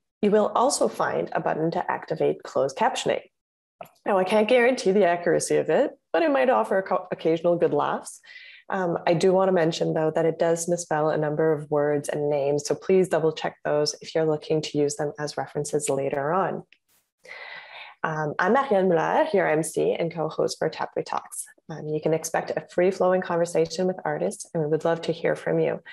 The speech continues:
At the bottom of your screen, you will find an icon for question and answers. We encourage you to add your questions in there as the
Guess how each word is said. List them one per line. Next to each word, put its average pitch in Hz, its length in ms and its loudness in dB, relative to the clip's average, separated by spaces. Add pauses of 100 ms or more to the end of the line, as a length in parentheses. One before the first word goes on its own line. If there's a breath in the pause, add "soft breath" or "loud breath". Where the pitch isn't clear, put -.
(460 loud breath)
At - 80 -2
the 170 60 -6
bottom 220 280 4
of 220 60 2
your 202 160 4
screen, 240 340 2
you 220 80 2
will 175 180 0
find 190 200 -2
an 175 100 0
icon 180 380 -2
for - 100 -8
question 175 420 0
and 165 220 -2
answers. - 640 -6 (400)
We 170 140 6
encourage 175 480 2
you 175 240 4
to 175 420 -4
add 214 220 2
your 214 120 4
questions 180 580 -2
in 170 200 0
there 170 200 0
as 170 220 -2
the - 100 -8